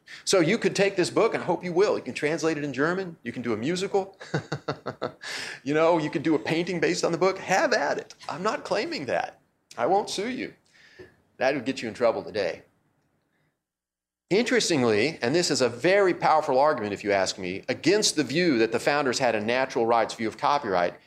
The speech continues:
those are the three things the founders cared about: maps, books, and charts. Now, today, copyright covers basically every fixed work of expression. Basically, grocery lists could be covered in theory. Certainly, all this stuff mentioned here.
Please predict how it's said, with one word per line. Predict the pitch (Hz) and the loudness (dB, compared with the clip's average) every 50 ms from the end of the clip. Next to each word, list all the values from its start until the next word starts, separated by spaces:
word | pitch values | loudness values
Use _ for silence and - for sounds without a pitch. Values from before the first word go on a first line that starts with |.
| _ _ _ _ _ _ - | _ _ _ _ _ _ -4
those | 117 180 202 220 240 240 185 | 2 4 6 6 6 6 4
are | 190 | 4
the | 151 147 139 | 4 4 4
three | 147 - 202 226 240 208 | 2 2 2 2 2 2
things | - 226 202 156 131 117 131 | 4 4 4 4 2 2 0
the | 135 | 0
founders | - 160 147 147 143 131 - | 2 2 0 0 0 -2 -2
cared | - 151 131 113 | 0 0 0 2
about: | 95 87 82 - - 107 | 0 -2 -2 -4 -4 -2
maps, | 123 151 165 160 - - | -2 -2 0 -2 -4 -4
books, | - 131 135 135 131 - | 0 0 0 0 0 -4
and | 123 117 | -8 -6
charts. | - - 90 - - - - - - - _ _ _ _ _ _ _ _ _ _ _ _ _ _ _ _ _ _ _ _ _ - | -4 -4 -4 -4 -6 -10 -10 -12 -12 -12 _ _ _ _ _ _ _ _ _ _ _ _ _ _ _ _ _ _ _ _ _ -4
Now, | 110 113 | -2 0
today, | 135 156 220 208 180 160 160 | 2 2 4 4 4 2 2
copyright | 160 - 156 139 123 139 123 - - | 0 0 0 2 2 2 0 2 2
covers | 143 123 113 - - | 0 0 0 0 0
basically | - 113 113 110 - - 104 101 - - _ - | 0 0 0 0 -2 -4 -6 -6 -8 -12 _ -2
every | 139 147 160 160 - 131 135 135 127 | 2 2 4 2 2 0 -2 -4 -4
fixed | - - - 113 - - - - - | -4 -4 -4 -6 -4 -4 -6 -8 -6
work | 98 95 104 101 98 - - | -4 -2 -2 -2 -2 -4 -6
of | 101 90 95 | -8 -6 -6
expression. | - - - - - 127 123 - - - - - _ _ _ _ _ _ _ _ _ _ | -6 -6 -6 -4 -4 -4 -4 -4 -6 -10 -14 -16 _ _ _ _ _ _ _ _ _ _
Basically, | - 117 156 147 - 143 - - 131 120 110 - - - - _ - | -6 -4 -2 -2 -2 -2 -2 -2 -4 -4 -6 -6 -10 -16 -20 _ -4
grocery | 127 135 131 139 135 - 131 120 104 | 0 2 4 4 2 0 -2 -4 -6
lists | 98 98 98 87 - - - - - | -4 -4 -4 -4 -4 -4 -6 -6 -6
could | - - 131 110 87 | -6 -4 -6 -4 -4
be | 107 101 | -8 -6
covered | - - 104 92 92 95 90 | -2 0 0 0 0 -2 -4
in | 90 90 | -6 -6
theory. | - 110 98 90 82 78 76 | -6 -6 -4 -4 -4 -6 -4
Certainly, | - - 170 175 127 143 120 110 101 - - - - - - - | 0 2 2 2 2 2 2 0 0 -2 -6 -16 -20 -20 -6 0
all | 117 123 151 151 | 2 4 4 4
this | 143 135 - | 2 0 2
stuff | - 143 120 - - | 2 2 2 2 0
mentioned | 107 104 - 120 107 | -4 -4 -4 -4 -4
here. | 113 151 110 80 - - | -2 0 0 -2 -2 -8